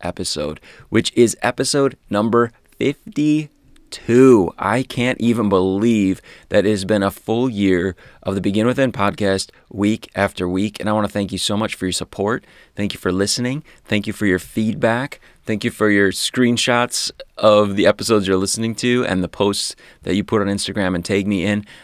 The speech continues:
I love it. And I'm so determined to keep on producing episodes that benefit you.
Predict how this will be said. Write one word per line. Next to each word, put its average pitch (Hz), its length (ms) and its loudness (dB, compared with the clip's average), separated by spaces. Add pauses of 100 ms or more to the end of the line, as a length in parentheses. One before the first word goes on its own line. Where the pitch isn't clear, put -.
(120)
I 104 520 2 (680)
love 95 760 0 (580)
it. - 680 -2 (200)
And 101 200 -2
I'm 101 260 0
so 110 340 4
determined 101 460 0
to 95 80 -10
keep - 460 -8
on 95 280 -4 (360)
producing 98 800 0 (340)
episodes 87 580 -6 (180)
that - 380 -6
benefit 87 580 -4 (220)
you. 87 480 -2